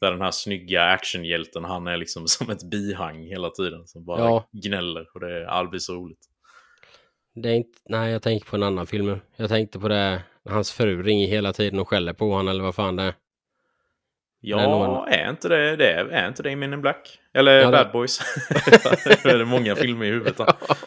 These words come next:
Speaker 2: <laughs> Ja, det är det, va?
Speaker 1: Jag tror det.
Speaker 2: Ja, jag har för mig det med. Jag tycker det är så jävla kul hela tiden.
Speaker 1: Ja.
Speaker 2: Ja, du stör lite nu, älskling. Du stör <laughs> lite nu.
Speaker 1: Ja, just det. De, när de är så här inne i en sån här drog, eh,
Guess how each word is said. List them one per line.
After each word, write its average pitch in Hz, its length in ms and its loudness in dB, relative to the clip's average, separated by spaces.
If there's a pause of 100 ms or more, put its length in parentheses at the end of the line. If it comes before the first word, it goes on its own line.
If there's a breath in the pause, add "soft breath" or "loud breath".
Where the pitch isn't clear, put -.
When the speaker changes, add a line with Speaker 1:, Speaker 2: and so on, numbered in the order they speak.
(160)
Speaker 2:
<laughs> - 540 -12
Ja, 139 220 6
det 156 100 4
är 127 240 4
det, 160 100 4
va? 95 200 2 (380)
Speaker 1:
Jag 110 160 0
tror 113 260 -10
det. 135 120 -2 (1500)
Speaker 2:
Ja, 113 140 -6
jag 117 60 0
har 117 80 0
för 135 240 0
mig 110 120 2
det 110 80 0
med. 98 140 -2
Jag 104 100 -4
tycker 120 260 0
det 120 60 4
är 117 40 2
så 104 120 -2
jävla 104 300 0
kul 87 260 -6
hela 117 240 -2
tiden. 92 360 -2 (460)
Speaker 1:
Ja. 92 280 -8
Speaker 2:
Ja, 131 240 0
du 139 120 0
stör 147 260 4
lite 147 280 0
nu, 131 180 0
älskling. 107 320 -4
Du 123 80 -4
stör - 280 0
<laughs> 147 140 -6
lite - 300 -2
nu. - 100 -4
Speaker 1:
Ja, - 100 0
just 107 160 -2
det. 104 60 -4
De, 95 260 -8
när 95 120 -4
de 95 140 -6
är 92 100 -2
så 98 140 -2
här 92 100 0
inne 90 240 -8
i - 20 -8
en 87 240 -12
sån 98 120 -6
här 90 120 -6
drog, 92 500 -4
eh, 85 440 -8